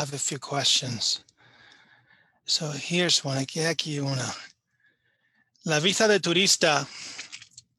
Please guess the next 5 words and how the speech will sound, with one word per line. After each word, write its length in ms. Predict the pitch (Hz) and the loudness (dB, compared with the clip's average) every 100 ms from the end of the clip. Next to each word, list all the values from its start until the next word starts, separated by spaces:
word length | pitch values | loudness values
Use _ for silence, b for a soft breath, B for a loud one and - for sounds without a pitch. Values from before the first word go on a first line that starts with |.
| _ _ _ | _ _ _
están 560 | - - - - 180 196 | 0 2 2 2 4 6
disponibles 640 | 196 - - 160 170 196 170 | 4 2 4 4 6 6 6
en 160 | 165 | 6
estos 220 | 175 - | 6 4
momentos 800 | 160 160 160 220 208 269 240 - | 6 6 6 6 6 4 4 2